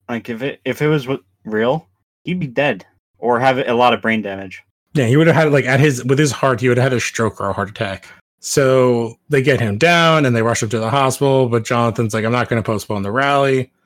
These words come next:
Speaker 2: He's like, "Yeah, I've been receiving threats," and Martha and Jonathan argue about it. And Lex shows up at the hospital, and he's, like, concerned, but he's like, "I had nothing to do with this." And they're like, "Yeah,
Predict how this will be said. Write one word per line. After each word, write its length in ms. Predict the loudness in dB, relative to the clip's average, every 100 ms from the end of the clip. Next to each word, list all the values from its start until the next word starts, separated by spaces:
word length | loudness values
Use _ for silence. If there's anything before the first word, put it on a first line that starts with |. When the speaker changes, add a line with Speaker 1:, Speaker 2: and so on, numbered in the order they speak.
| _ _
Speaker 2:
He's 140 | -4 -2
like, 100 | 0
"Yeah, 160 | 2
I've 80 | 2
been 140 | 2 0
receiving 420 | 0 2 2 0
threats," 580 | 0 0 0 -4 -8 -10 -10
and 540 | -4 0 0 -2 -6 -6
Martha 220 | -4 -2 -2
and 80 |
Jonathan 400 | 0 -2 -2 -6 -2
argue 280 | 0 2 0
about 280 | 0 0 0
it. 220 | -2 -4 _ _ _ -2
And 100 | 2
Lex 160 | 2 2
shows 220 | 2 2
up 160 | 2 2
at 160 | 0
the 80 | 0
hospital, 600 | 0 0 0 0 0 2
and 140 | 0 0
he's, 340 | 0 0 0
like, 160 | -4 -4
concerned, 600 | -6 -4 0 2 2 0
but 120 | -2
he's 160 | -4 -4
like, 120 | -6
"I 120 | -4 0
had 160 | 0
nothing 340 | 0 0 0 0
to 80 | 0
do 160 | 0
with 140 | 0 -2
this." 160 | -4
And 80 | -4
they're 100 | -4
like, 180 | -4 -4
"Yeah, 260 | -6 -6